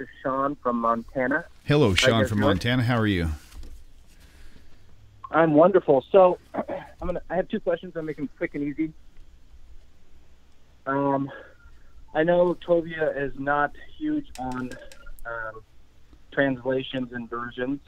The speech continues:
Speaker 1: as I've listened many times about that, but based on a prior, um, recommendation, he recommended Art Scroll and ordering the Tanakh from them 'cause I do not know,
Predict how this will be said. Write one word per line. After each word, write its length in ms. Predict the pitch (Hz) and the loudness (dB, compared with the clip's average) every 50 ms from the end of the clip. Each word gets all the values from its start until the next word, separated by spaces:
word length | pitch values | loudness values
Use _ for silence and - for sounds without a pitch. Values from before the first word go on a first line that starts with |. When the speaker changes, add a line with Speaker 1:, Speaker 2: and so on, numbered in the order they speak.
| 104 110 | -14 -14
Speaker 1:
as 60 | - - | -12 -12
I've 260 | 107 104 110 - - 113 | -12 -12 -12 -10 -8 -8
listened 320 | 117 113 - - 110 110 | -8 -8 -8 -10 -12 -8
many 200 | 113 113 113 113 | -8 -6 -6 -6
times 320 | - 117 110 110 117 117 | -6 -6 -6 -6 -6 -8
about 180 | 117 120 120 - | -6 -6 -6 -4
that, 180 | 135 131 - - - | -4 -4 -4 -2 2
but 260 | - 165 156 135 - - - - - - - - - - - - - - - - - - - - - - - - - - | 4 6 6 4 2 -2 -6 -20 -20 -20 -20 -20 -20 -20 -20 -20 -20 -20 -20 -20 -20 -20 -20 -20 -20 -20 -20 -16 -2 4
based 300 | 160 170 180 175 - - | 6 8 8 6 4 -2
on 120 | 156 147 | -4 -4
a 140 | 143 139 139 | -2 -4 -6
prior, 640 | - - - - 160 156 156 156 156 151 151 151 147 - - - - - | -8 -10 -10 -4 -2 0 0 2 2 0 0 -2 -6 -10 -14 -20 -18 -12
um, 220 | 123 123 123 123 | -10 -8 -6 -4
recommendation, 680 | 131 139 143 - 143 131 127 123 123 131 131 - 131 123 | -2 -2 -2 -2 -4 -8 -6 -6 -8 -10 -10 -8 -8 -8
he 60 | 120 | -6
recommended 400 | 117 123 127 - 127 120 120 - - | -6 -8 -8 -6 -6 -6 -6 -6 -4
Art 180 | - 127 135 - - - - | -4 -4 -4 -4 -10 -18 -10
Scroll 400 | - 135 135 135 131 135 135 - - - - - - - - - - - - - - - | -2 2 4 4 6 4 2 0 -8 -20 -20 -20 -20 -20 -20 -20 -20 -20 -20 -18 -14 -10
and 80 | 120 | -10
ordering 320 | 110 123 135 139 139 131 123 | -6 -6 -6 -6 -6 -6 -6
the 80 | 120 | -6
Tanakh 320 | 117 - 127 123 120 127 123 | -6 -4 -2 0 0 0 -2
from 140 | - 123 120 | -2 -4 -4
them 180 | 120 123 120 | -4 -4 -6
'cause 180 | 113 - 123 113 | -6 -8 -6 -4
I 80 | 120 | -4
do 240 | 120 117 - - 127 | -4 -4 -6 -6 -4
not 260 | 127 127 127 120 - | -2 0 0 -2 -2
know, 520 | - 117 120 120 120 120 123 123 123 127 | -4 -4 -4 -2 0 0 0 -2 -4 -8